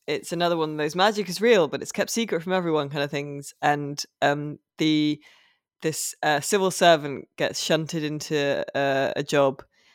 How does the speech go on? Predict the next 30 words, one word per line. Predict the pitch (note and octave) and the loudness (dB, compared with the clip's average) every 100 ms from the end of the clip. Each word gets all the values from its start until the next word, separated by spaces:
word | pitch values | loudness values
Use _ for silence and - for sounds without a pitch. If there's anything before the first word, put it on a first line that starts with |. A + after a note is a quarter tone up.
| _ - | _ 2
that | C#3 - | 2 4
is, | D3 C#3+ - - | 2 2 -6 2
uh, | D3 C#3+ | 4 4
basically | D3+ D3+ - D#3+ D3+ | 4 0 0 -2 -2
the | C#3+ D3+ C#3+ C#3+ | -2 -4 -4 -6
kind | - D3 D3 | -4 -6 -4
of, | C#3+ C#3 - | -10 -12 -10
um, | C3+ C#3+ C#3+ C#3+ C#3 D#3+ | -6 -6 -6 -12 -14 -2
liaison | E3+ D#3+ D#3+ C#3+ D3 C#3+ C#3+ | 4 6 6 4 0 0 -4
with | C#3+ C#3+ | -4 -4
the | D3 D3 D3 | -4 -2 -2
magic | D3 D3+ - C#3 - | 0 0 0 -6 -2
parliament | C#3+ C#3+ C3 A#2 - _ | 0 0 -4 -10 -12 _
that | B2 | -4
he | D3 D3+ | -2 -4
didn't | D3+ D3 | -4 -4
know | D3 C#3 | -2 -2
existed. | C3+ D#3 - C3 C#3 - _ _ _ _ | -2 -6 -6 -6 -8 -12 _ _ _ _
Uh, | D3 D3 C3 B2+ - | -4 -2 -2 -2 -4
and | D3 D3 | -6 -4
then | C#3+ D3 | -4 -4
he | D#3 | 0
gets | D3 - | 0 0
caught | E3 D3 D#3 | 0 0 0
up | C#3+ D3+ | -4 -4
in | |
sort | C#3 D3+ | -2 -2
of | C#3+ | -2
a | D3 | -6
conspiracy, | D3 C#3+ D3 C3+ - C#3 C3+ | -8 0 2 2 2 0 0